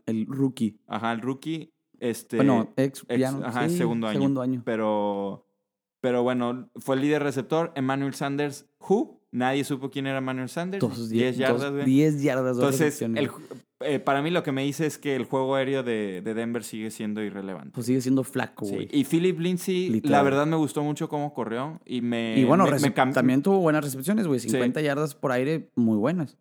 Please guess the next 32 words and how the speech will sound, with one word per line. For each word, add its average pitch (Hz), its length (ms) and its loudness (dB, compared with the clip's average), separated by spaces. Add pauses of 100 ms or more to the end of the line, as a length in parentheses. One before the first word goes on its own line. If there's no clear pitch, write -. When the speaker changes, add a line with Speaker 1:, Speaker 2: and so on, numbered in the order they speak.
Speaker 2:
Y, 117 500 -2
y 135 80 -4
bueno, 127 240 0
yo, 131 640 0
o 127 80 -2
sea, 131 140 -4
ya 120 520 -2
para 127 200 2
mí 123 220 -4
ya 123 120 -4
entra 123 240 -6
en 120 140 -4
un, 117 360 -6
en 117 140 -6
una 120 180 -4
categoría 110 540 -4
de 110 140 -6
que 117 100 -8
es 107 140 -8
un 110 140 -6
R 107 140 -6
B 110 120 -6
two, 104 580 -8 (280)
este, - 580 -16 (180)
Speaker 1:
Tentador, 123 380 0
Speaker 2:
casi, 110 140 -6
Speaker 1:
tentador. 120 260 0
Speaker 2:
casi 104 100 -2
semanal, 95 460 -6
sí. - 120 -16
Speaker 1:
Sí, 110 220 -2
sí. - 220 -14